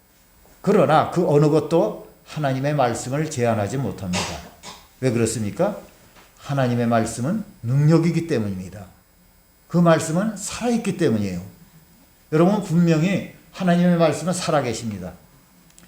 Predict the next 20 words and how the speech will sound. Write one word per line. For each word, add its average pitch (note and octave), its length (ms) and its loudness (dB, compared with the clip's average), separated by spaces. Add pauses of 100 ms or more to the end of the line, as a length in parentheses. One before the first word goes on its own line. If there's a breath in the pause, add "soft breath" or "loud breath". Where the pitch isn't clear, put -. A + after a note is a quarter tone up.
(240 loud breath)
하나님은 F#3+ 420 4
지금도 F#3 400 2
살아계시고, D#3 960 0 (460)
그래서 F3+ 280 0
그 F3+ 100 2
말씀을 F3 520 4
통해서 E3+ 340 2
우리에게 D3+ 340 0
보여주고 B2 540 0
계세요. F#2 480 -8 (1040 loud breath)
말씀을 F3+ 520 2
통해서 F3+ 380 0
증명해 D#3+ 580 2
주십니다. A2 680 -4 (1000 soft breath)
따라서 G3+ 440 4
말씀이 E3+ 840 0
이 F#3+ 280 -6
땅에 G#3 300 0
존재하는 C3+ 560 2
한 G3+ 260 0